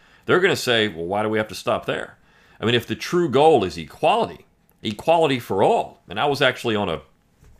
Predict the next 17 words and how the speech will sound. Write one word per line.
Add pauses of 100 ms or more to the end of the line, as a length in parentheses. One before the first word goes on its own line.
(440)
live
last
night,
McClanahan
Academy
Live.
We
wrapped
up
our (420)
latest
class
on
commentaries
on
the
Constitution.